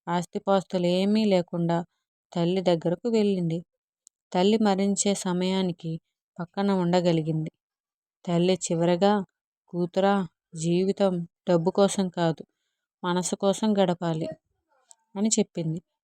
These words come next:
ఆ మాటలు లలిత మనసులో చెరగని ముద్ర వేశాయి.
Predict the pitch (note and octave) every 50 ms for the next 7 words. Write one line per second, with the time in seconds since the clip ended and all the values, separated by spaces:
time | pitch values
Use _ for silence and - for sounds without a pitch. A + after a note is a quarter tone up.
0 | _ - F#3 F#3+ F#3+ F#3 F#3 F#3 F#3 F#3+ G#3 G3+ F#3+ F#3 F3+ F3 E3+ E3+ F3+ F#3
1 | F3+ - G3+ F#3 F#3 F3 F3 F3+ F3 - - F#3 F3+ E3+ E3+ - _ _ _ _
2 | - - - F3+ E3+ E3 F3+ F#3+ G3 G3+ G3+ F#3+ F#3 F3+ E3+ D#3+ F3+ F#3+ F#3 F3+
3 | F3 E3 - - E3 E3 E3